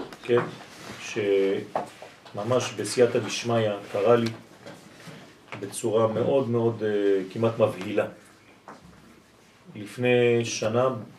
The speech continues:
הזמנתי בחורה אחת מהתלמידות שלי לשבת, כן, שלא הייתה נשואה, אה,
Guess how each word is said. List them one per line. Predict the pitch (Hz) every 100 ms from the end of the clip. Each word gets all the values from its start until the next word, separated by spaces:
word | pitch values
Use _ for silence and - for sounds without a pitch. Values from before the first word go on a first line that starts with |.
| - - -
הזמנתי | 98 117 117 113 107 101
בחורה | 95 - 101 107 107
אחת | 110 110
מהתלמידות | 98 104 98 95 120
שלי | 143 139 117
לשבת, | 98 98 92 90 - - _ _ - - - _ _ - -
כן, | -
שלא | 117 107 110
הייתה | 110 107 101
נשואה, | 92 - 98 123 147
אה, | 123